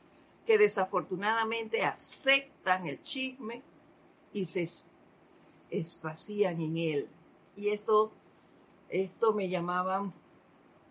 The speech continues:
mucho la atención y me daba cierta congoja. ¿Por qué? Porque veo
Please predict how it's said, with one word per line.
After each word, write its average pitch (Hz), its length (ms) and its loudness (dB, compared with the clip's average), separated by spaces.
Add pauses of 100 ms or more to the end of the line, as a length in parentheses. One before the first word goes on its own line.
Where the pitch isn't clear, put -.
mucho 247 580 0
la 190 300 2
atención 175 540 -4
y 262 60 -10
me 220 100 -2
daba 196 260 2
cierta 277 1300 -4 (1000)
congoja. 190 600 0 (220)
¿Por 180 180 -4
qué? 247 280 0 (1500)
Porque 233 280 0
veo 240 480 4